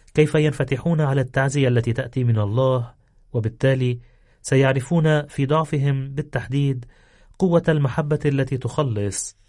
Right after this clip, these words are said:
وبعد أن يكونوا قد رفعوا صلاة 'ارحمني يا الله' بالدموع، سوف ينشدون بفرح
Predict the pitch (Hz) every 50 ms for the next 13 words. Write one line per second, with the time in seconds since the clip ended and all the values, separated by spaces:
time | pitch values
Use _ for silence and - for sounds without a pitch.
0 | _ _ _ _ _ _ _ - 123 117 117 113 113 117 113 113 117 110 113 -
1 | 135 131 123 120 117 - 120 117 113 120 127 123 - 131 117 120 113 - - 117
2 | 117 131 139 135 127 123 - - 131 110 - - - 143 139 131 127 123 117 113
3 | 117 113 110 104 107 120 135 139 139 135 120 - - - - - - - 147 147
4 | 135 123 117 120 139 151 147 143 135 127 123 120 - - - - - - - -
5 | - - 175 170 - 160 151 160 151 - - 147 151 170 156 147 135 131 120 -
6 | 147 143 139 135 135 123 - - -